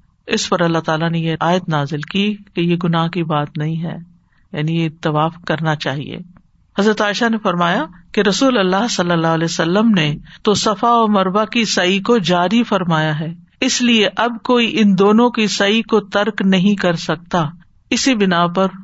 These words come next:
علماء کہتے ہیں کہ صفا و مروہ کی سعی جو ہے یہ ارکان حج میں سے ہے یا ارکان عمرہ میں سے ہے۔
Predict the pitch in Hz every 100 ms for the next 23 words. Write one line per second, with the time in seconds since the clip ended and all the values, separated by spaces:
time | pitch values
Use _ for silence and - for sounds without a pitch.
0 | - - 170 160 160 160 165 151 160 170
1 | 202 254 _ - 170 175 185 202 185 160
2 | 151 156 165 165 165 160 _ - - 180
3 | 190 220 175 165 156 151 180 - _ -
4 | 185 180 180 165 226 285 - _ _ -
5 | 165 - 170 175 180 185 175 160 147 147
6 | 147 143 139 143 - - 160 170 175 170
7 | 170 180 175 185 - 160 151 147 139 135
8 | - - -